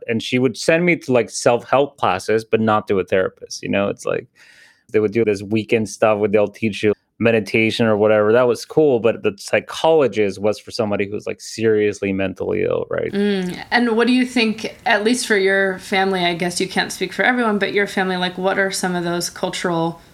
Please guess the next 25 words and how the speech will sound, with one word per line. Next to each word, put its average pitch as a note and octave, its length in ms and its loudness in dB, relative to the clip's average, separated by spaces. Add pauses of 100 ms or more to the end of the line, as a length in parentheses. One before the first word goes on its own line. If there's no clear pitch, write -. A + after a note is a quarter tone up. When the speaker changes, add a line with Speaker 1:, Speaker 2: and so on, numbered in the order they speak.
(280)
Speaker 2:
barriers F3 540 0
to F#3 60 -6
support - 580 -6
you F#3+ 120 -4
think G3+ 420 -10
that - 380 -6
you G3 140 -4
were F3 300 -4 (260)
looking F#3 260 -6
at E3 200 -6
there? F#3+ 320 -6 (840)
Speaker 1:
Well, E3+ 280 4
uh, D3 120 4
what's D#3 240 2
interesting G#3 380 4
is C#3+ 200 4
that A#2+ 280 4
I A#2+ 120 2
think C3 340 0
that A#2 220 2
in A#2 180 2
my A#2 240 4
timeline, A2 880 0 (160)
it G#2 240 -2
shifted - 640 0